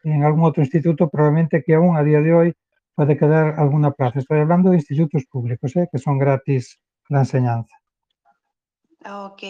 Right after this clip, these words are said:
Speaker 2: Una consulta, don Luis. En, en el caso de que yo haga la eso, yo, yo voy, tramito de extranjería, me dan el tie,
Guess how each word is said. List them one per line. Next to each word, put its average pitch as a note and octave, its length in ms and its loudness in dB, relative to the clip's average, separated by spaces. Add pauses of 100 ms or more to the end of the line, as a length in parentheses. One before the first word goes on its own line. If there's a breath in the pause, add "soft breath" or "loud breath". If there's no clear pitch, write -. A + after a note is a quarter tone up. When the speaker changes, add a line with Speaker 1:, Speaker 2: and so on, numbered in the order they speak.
(640 loud breath)
Speaker 2:
Una D#4 220 -10
consulta, A#3+ 680 -12
don G#3 340 -16
Luis. A3 240 -12
En, A3 580 -14
en A3+ 160 -18
el A#3 140 -18
caso C#4+ 320 -14
de A#3 180 -16
que G3+ 360 -16
yo G#3 200 -10
haga F#3+ 240 -8
la E3+ 220 -14
eso, E3 380 -18
yo, F#3+ 360 -10
yo F#3 140 -14
voy, F#3 280 -8
tramito F#3+ 360 -14
de F#3+ 140 -14
extranjería, F#3+ 760 -12
me F#3+ 260 -16
dan F3+ 220 -14
el F3+ 220 -20
tie, G#3+ 380 -12